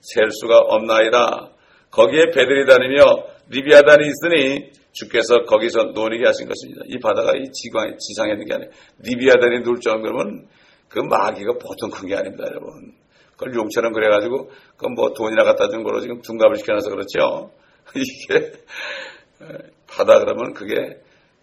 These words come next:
다른 바다를 얘기합니다. 다른 바다. 지금, 아, 천체학자들이, 천문학자들이 말이죠. "아, 하늘에 어디 물이 있을까?" 아무리 찾아도 안 보이는데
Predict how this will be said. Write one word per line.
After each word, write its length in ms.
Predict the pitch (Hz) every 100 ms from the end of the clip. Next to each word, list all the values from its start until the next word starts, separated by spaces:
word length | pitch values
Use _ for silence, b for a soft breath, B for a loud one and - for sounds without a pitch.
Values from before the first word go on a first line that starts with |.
| _
다른 320 | - - 110 104
바다를 340 | 98 101 98
얘기합니다. 920 | 95 95 95 - - - - - - _ _
다른 280 | - 98 -
바다. 380 | - - - _ _ _ _ _ _
지금, 480 | - 123 139 135 - B B B -
아, 180 | - - - _ _ _ 62 58 _ _ - -
천체학자들이, 800 | 123 101 113 107 107 107 117 113 B B -
천문학자들이 760 | - 120 120 113 113 110 110
말이죠. 520 | - - - 60 - B B _
"아, 300 | - 123 131
하늘에 380 | - 131 123 131
어디 160 | 135
물이 240 | 120 123 127
있을까?" 380 | 120 - - -
아무리 180 | 123 123
찾아도 300 | 120 120 117
안 140 | 107
보이는데 600 | 107 107 107 - - -